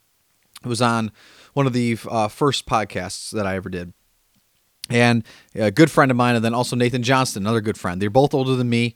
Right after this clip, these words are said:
uh, about ten, tw-, ten, fourteen years spread. So basically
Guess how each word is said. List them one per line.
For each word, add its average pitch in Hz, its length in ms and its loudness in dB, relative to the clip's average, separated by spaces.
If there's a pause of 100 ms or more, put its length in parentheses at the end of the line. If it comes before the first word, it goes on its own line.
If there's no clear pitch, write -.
(340)
uh, 113 160 0
about 107 340 0
ten, 127 320 2
tw-, - 220 -12 (140)
ten, 143 260 2
fourteen 120 460 -2
years 107 260 -2 (140)
spread. 98 420 -4
So 104 220 -2
basically 120 440 0